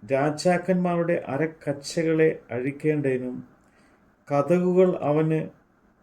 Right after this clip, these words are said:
തുറന്നിരിക്കേണ്ടതിനും വാതിലുകൾ അടയ്ക്കാതിരിക്കേണ്ടതിനും ഞാൻ അവൻ്റെ വലങ്കൈ പിടിച്ചിരിക്കുന്നു. ഞാൻ നിനക്ക് മുമ്പായി ചെന്ന് ദുർഘടങ്ങളെ നിരപ്പാക്കുകയും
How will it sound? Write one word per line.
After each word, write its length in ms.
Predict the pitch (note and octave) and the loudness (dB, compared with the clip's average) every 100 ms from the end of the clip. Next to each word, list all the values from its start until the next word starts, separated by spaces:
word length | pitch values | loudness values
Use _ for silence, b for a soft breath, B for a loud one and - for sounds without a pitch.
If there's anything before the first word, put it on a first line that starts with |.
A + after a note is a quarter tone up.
| _ _ _ | _ _ _
തുറന്നിരിക്കേണ്ടതിനും 1040 | C#3 D3 F3+ F#3 D3+ D3 C#3+ C3+ B2+ B2+ B2+ B2 - _ b b _ | -2 0 2 2 2 2 2 2 0 -2 -4 -10 -18 _ b b _
വാതിലുകൾ 840 | A#2 A2+ C3 D3 D#3+ E3+ F3+ E3+ F3 D#3+ - _ _ _ | -8 -2 0 0 0 0 0 0 0 -2 -10 _ _ _
അടയ്ക്കാതിരിക്കേണ്ടതിനും 1400 | B2+ C#3 D#3+ - F#3 F3+ D3+ D3 D3 C#3 C#3 C3+ C3+ C3 B2+ - _ _ B2+ | -8 -4 -6 -4 -4 -2 -4 -4 -2 -2 0 -2 -2 -8 -12 -18 _ _ -12
ഞാൻ 340 | C3 C#3+ D#3+ F3 - _ A#2+ | -4 -4 -4 -6 -12 _ -14
അവൻ്റെ 400 | C3 D#3+ E3+ D#3+ - - A#2 | -4 -4 -2 -4 -8 -10 -6
വലങ്കൈ 480 | A#2+ C3+ D3 D3+ D#3 D3+ - - | -2 0 -2 -2 -4 -4 -14 -20
പിടിച്ചിരിക്കുന്നു. 760 | - G2+ G#2+ G#2 G2+ G2+ G#2 G#2+ A2 - _ _ _ _ _ _ - - - - _ - | -14 -12 -10 -8 -6 -4 -4 -6 -10 -18 _ _ _ _ _ _ -20 -20 -20 -20 _ -6
ഞാൻ 260 | C#3+ F3 G3+ - D3+ | 0 0 0 -2 0
നിനക്ക് 380 | E3 F3+ - G3+ | 0 0 0 0
മുമ്പായി 380 | F3 D#3+ E3 E3 D#3+ | 0 4 4 4 2
ചെന്ന് 340 | D#3 D3 D3 C#3+ - - _ _ _ - A#2+ - _ - | 0 2 0 -2 -4 -16 _ _ _ -20 -20 -20 _ 0
ദുർഘടങ്ങളെ 880 | D#3+ F3 F3 F3+ E3 E3 D#3+ D#3+ D3 C#3 | 0 2 2 2 2 2 4 6 6 4
നിരപ്പാക്കുകയും 920 | C#3 D3+ F3 E3 D#3+ C#3+ C#3 C#3 | 0 2 0 0 0 2 2 2